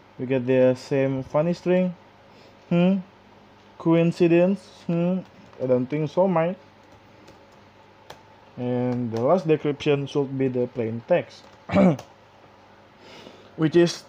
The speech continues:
this is yum, yum, yum. So that's about it. And <laughs>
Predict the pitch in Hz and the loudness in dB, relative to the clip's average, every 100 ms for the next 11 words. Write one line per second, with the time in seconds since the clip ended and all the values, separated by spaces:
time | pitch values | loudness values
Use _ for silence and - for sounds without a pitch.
0 | - 180 160 175 143 - 151 160 147 135 | -2 0 2 0 0 -8 2 4 4 4
1 | 160 160 127 110 123 - - - 139 135 | 4 4 2 -2 -10 -20 -12 -2 0 2
2 | 135 - - 143 143 139 135 135 143 165 | 0 -2 -8 -2 -2 -2 2 2 2 -2
3 | 170 139 - - - - - - - - | -4 -14 -20 -20 -20 -20 -20 -20 -20 -20
4 | - - - - - 127 127 127 123 120 | -20 -20 -20 -20 -10 -4 -2 -2 -4 -12
5 | - - - - - - - - - 143 | -20 -20 -20 -20 -20 -20 -20 -20 -10 -6
6 | 139 | 0